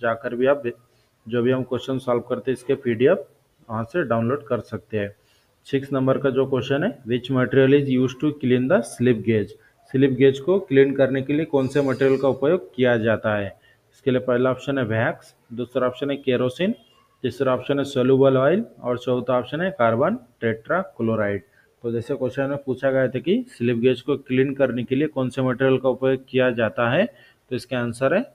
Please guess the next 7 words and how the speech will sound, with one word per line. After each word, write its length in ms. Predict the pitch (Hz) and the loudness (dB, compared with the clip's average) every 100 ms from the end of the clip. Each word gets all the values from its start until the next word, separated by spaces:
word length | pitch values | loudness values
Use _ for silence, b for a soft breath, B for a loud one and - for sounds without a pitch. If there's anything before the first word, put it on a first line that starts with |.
| _ | _
option 300 | - - 131 | -20 -10 -6
number 240 | 127 131 131 | -4 0 0
डी, 180 | 127 220 | 2 0
carbon 520 | - - 110 117 147 - | 0 -2 0 2 0 -2
tetrachloride। 960 | 117 - 156 175 - 123 117 107 101 - b b b - | -4 0 -2 -2 -2 0 2 2 0 -6 b b b -8
Next 220 | 123 - | -6 -4
question, 380 | 117 - 175 | -4 -2 -2